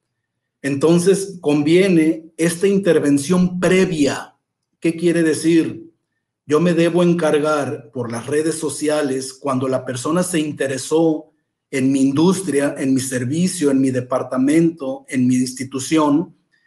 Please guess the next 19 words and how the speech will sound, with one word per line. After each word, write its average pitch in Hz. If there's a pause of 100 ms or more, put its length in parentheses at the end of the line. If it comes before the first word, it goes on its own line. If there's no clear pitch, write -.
(220)
dejarle 185
ver, 175
"Este 190
es 175
nuestro 175
modo 156
de 139
vida. 123 (1040)
Nos 156
manejamos 160
bajo 147
estos 156
códigos 147 (140)
de 135
conducta. 127 (920)
Si -
los 139
apruebas, 208
bienvenido. 127